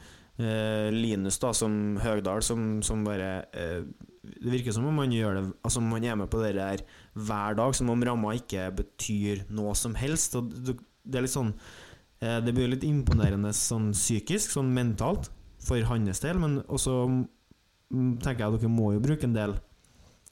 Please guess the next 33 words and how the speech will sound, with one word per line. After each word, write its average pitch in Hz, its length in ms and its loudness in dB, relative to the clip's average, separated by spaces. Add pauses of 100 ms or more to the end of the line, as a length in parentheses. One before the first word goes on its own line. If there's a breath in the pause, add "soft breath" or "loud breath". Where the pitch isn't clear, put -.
(160)
tid 117 260 0
på 110 120 4
å - 60 -4
prate 131 280 6
om 139 80 6
det, 123 80 6
må 113 100 6
jo 117 80 2
være 131 160 0
godt 120 140 -4
forberedt 101 580 0 (260)
til 107 120 -6
kampen, 117 580 0
kampplanen 107 460 0
må 123 100 2
jo 107 80 0
være 104 220 0
godt 107 180 -2
gjennom, 101 320 -2
og 107 60 0
man 110 160 0
må, 107 80 0 (180)
det 110 160 0
man 113 160 0
skal 110 200 -2
gjøre 127 140 2
må 143 140 2
jo 110 80 0
ligge 107 260 0
godt 131 300 -2
i 151 40 0
ryggmargen, 117 500 0
eller? 208 160 -2